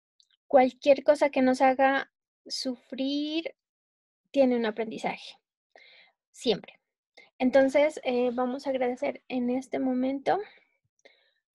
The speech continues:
por ese aprendizaje. Y si aún en esa situación difícil no hemos encontrado, em, el mensaje, vamos a agradecer y,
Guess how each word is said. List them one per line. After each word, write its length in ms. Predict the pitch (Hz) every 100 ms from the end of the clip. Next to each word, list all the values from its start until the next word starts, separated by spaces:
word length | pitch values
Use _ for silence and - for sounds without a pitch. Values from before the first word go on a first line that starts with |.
| -
por 180 | 226 220
ese 160 | 233
aprendizaje. 800 | 226 226 196 - - - - - _ _ _ _ _ _ _ _ _ _ _ _
Y 160 | 285 269
si 160 | 277 277
aún 380 | 277 302 320 -
en 180 | 269 277
esa 200 | 285 302
situación 400 | 277 269 269 254
difícil 400 | 262 262 269 247
no 80 | 247
hemos 220 | 254 269
encontrado, 720 | 262 254 240 240 233 247 285 _ - - _
em, 680 | 240 240 226 226 226 220 214 _ _ _ _ _ _ _ -
el 160 | 254
mensaje, 600 | 254 254 269 285 349 403 _ _ _ _ _ _ _ _
vamos 380 | 254 277 285 294
a 40 |
agradecer 760 | 294 262 254 262 285 285 214 -
y, 720 | 254 254 247 247 240 233 233